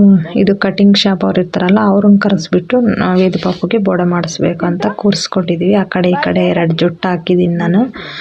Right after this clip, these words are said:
ಆ ಅಣ್ಣ ಹೇಳಿದ್ರು "ಜುಟ್ಟು ಹಾಕ್ರಿ" ಅಂತ, ಹಂಗಾಗಿ ಸ್ವಲ್ಪ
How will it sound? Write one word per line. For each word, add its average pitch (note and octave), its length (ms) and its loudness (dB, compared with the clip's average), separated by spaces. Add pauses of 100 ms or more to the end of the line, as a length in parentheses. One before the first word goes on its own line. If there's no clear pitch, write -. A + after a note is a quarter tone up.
(340)
ಆ G#3 100 0
ಅಣ್ಣ F#3+ 160 2
ಹೇಳಿದ್ರು F#3+ 500 2
"ಜುಟ್ಟು G3+ 320 0
ಹಾಕ್ರಿ" F#3 280 -2
ಅಂತ, F3+ 240 0 (320)
ಹಂಗಾಗಿ F#3 560 2 (1700)
ಸ್ವಲ್ಪ G3 400 0